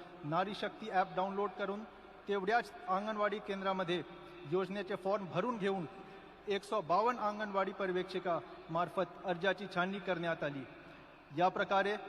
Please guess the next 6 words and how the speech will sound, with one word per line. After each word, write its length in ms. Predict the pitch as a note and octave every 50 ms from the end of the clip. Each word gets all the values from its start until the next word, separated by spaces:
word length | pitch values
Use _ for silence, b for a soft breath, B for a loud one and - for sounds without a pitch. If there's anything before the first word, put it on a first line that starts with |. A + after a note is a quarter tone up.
| - - - - - -
प्रशिक्षण, 520 | F3 E3 - - F#3+ - - G#3 G#3+ G#3+ G#3+ - - - - -
प्रचार 400 | - F3 E3 - G3+ G3 G3+ A3 G3 - - - - -
व 60 | E3+
प्रत्यक्ष 500 | D#3+ - G3 F#3+ - - B3 A#3 - -
कामकाज 500 | - - G#3 G3+ G#3 G3 G#3 G#3 G3+ -
केल्यानंतर, 640 | - G#3 F#3+ F#3 F#3 F#3 F3+ F3 E3 - F#3 F3